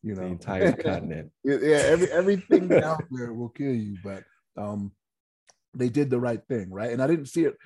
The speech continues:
Speaker 1: I didn't see it specifically mentioned in the article, but I, I can almost guarantee that their backups were in a separate location, right? They weren't stored on the same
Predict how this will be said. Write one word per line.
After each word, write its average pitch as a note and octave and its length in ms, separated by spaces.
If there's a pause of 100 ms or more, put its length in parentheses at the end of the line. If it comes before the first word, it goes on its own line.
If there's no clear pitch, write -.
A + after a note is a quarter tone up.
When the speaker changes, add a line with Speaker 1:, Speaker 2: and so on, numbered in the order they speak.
(160)
Speaker 1:
I - 60
didn't D#3+ 140
see E3 140
it D#3 60
specifically B2+ 500
mentioned C#3 360
in A2 80
the G#2 80
article, G2 400
but G#2 180
I, G#2+ 140 (140)
I G#2+ 80
can A#2 140
almost G#2+ 240
guarantee A#2 380
that G2+ 120
their G2 100
backups F#2+ 420
were G#2 60
in F#2 60
a F2+ 60
separate G2+ 320
location, F#2 520
right? F#2+ 240 (300)
They A2 60
weren't G#2 240
stored G2 400
on F#2 120
the F#2+ 80
same F#2 460